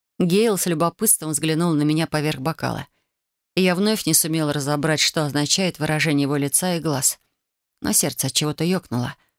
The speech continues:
а по телу прокатилась волна тепла. Можно было свалить все на реакцию на вино.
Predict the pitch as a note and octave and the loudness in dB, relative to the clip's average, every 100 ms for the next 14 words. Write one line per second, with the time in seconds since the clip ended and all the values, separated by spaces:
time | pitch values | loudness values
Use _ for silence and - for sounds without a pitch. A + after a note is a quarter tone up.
0 | _ - F#3 F3+ A3+ G3+ - C#3 D3 - | _ -6 -2 0 0 -2 -4 -6 -4 -2
1 | E3+ B2+ - C3 C#3+ C#3 - B2+ B2 - | -2 -2 -2 -2 0 0 -2 -4 -8 -8
2 | _ _ _ _ _ - G3+ A3 D#3+ D#3+ | _ _ _ _ _ -4 0 2 0 0
3 | E3 D#3 D#3 D#3 F#3 - - D#3+ D#3 D#3 | 0 0 0 0 0 0 -2 0 0 0
4 | D#3 - D3+ D3 D3 C#3+ A#2 B2 | 0 -2 -2 -2 0 -2 -2 -6